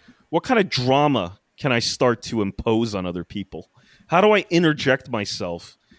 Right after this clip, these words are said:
into this situation where I'm now the center of the story?" <laughs> You know, like, how do, how do I build a drama around my, around myself in which everything I touch turns into a fucking story?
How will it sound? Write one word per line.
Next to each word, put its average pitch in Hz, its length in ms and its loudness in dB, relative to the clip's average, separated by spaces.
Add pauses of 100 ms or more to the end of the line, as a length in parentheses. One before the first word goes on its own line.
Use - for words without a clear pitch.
(220)
into 147 280 0
this 139 160 0
situation 110 880 -2 (380)
where 117 280 2
I'm 156 240 4
now 139 200 2
the 120 100 -4
center 120 380 -2
of 101 120 -4
the 98 80 -6
story?" 92 580 -8
<laughs> - 60 -20 (600)
You 180 140 2 (100)
know, 196 100 8 (100)
like, 190 320 2 (280)
how 180 240 4
do, 233 80 4 (460)
how 185 180 2
do 208 120 2
I 214 100 6
build 165 440 4
a 151 80 2
drama 117 720 -2 (760)
around 123 400 2
my, 101 260 0
around 123 420 2
myself 101 580 -4
in 110 160 -6
which 107 180 -6
everything 120 300 -4
I 104 80 -4
touch - 600 -8 (760)
turns 110 320 -6
into 104 240 -4
a - 20 -6
fucking 95 320 -10
story? 87 460 -10